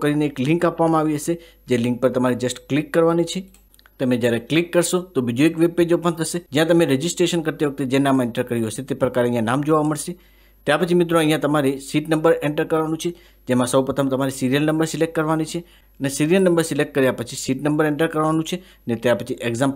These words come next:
પાસિંગ મંથ and યર એન્ટર કરવાનું છે. ત્યાર પછી જો એસ આઈ ડી નંબર હોય તો તમારે એસ આઈ ડી નંબર એન્ટર કરવાનું છે. ત્યાર પછી તમારે સ્કૂલ ઇન્ડેક્સ નંબર એન્ટર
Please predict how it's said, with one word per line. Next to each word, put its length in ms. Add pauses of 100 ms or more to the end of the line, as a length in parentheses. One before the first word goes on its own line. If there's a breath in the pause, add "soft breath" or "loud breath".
પાસિંગ 360
મંથ 280
and 200
યર 120 (400)
એન્ટર 280
કરવાનું 360
છે. 60 (460 soft breath)
ત્યાર 200
પછી 240
જો 80 (120)
એસ 120
આઈ 160
ડી 120
નંબર 280
હોય 140
તો 120
તમારે 260
એસ 120
આઈ 140
ડી 120
નંબર 280
એન્ટર 260
કરવાનું 340
છે. 140 (260 loud breath)
ત્યાર 200
પછી 220
તમારે 240
સ્કૂલ 240
ઇન્ડેક્સ 280
નંબર 240
એન્ટર 160